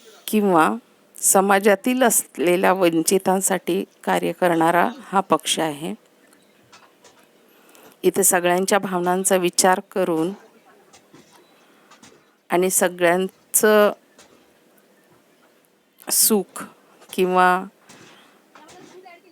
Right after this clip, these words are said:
सगळ्या समाजाच्या लोकांना प्राधान्य देऊन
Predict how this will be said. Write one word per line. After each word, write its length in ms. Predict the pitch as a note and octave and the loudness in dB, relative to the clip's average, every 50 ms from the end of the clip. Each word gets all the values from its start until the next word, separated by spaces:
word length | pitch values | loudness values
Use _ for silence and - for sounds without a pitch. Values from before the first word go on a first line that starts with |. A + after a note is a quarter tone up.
| - - - | -20 -10 -4
सगळ्या 360 | - - G3+ F3 F3+ F3+ F#3+ | 0 0 0 2 4 2 2
समाजाच्या 640 | F#3+ - G3+ E3+ E3+ F3+ F3+ F#3 G3 F3 - A3 F#3+ | 2 0 0 0 0 -2 0 0 -2 -2 2 2 2
लोकांना 440 | F#3 F3+ E3 - - F3+ F#3 F3+ F#3+ | 4 2 2 2 0 -2 -2 0 -2
प्राधान्य 680 | F#3 - F#3+ F3+ F3 D#3+ E3+ E3 G3 E3+ F3 F3+ F3+ | -2 0 2 2 2 0 -2 -2 -2 0 0 0 0
देऊन 440 | F3+ F3+ E3 D#3 D#3 D#3 D#3+ E3+ | 2 2 2 2 2 0 -2 -4